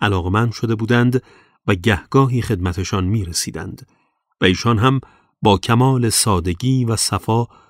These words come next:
آنان را می‌پذیرفتند و نیز بعضی از کسبه نجف و کازمین و بغداد به ایشان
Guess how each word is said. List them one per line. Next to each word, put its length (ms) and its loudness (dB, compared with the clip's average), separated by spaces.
آنان 400 2
را 160 0
می‌پذیرفتند 960 -6
و 80 4
نیز 440 4
بعضی 440 0
از 220 -2
کسبه 560 -2
نجف 500 0
و 80 0
کازمین 720 0
و 180 -2
بغداد 600 0
به 80 2
ایشان 460 0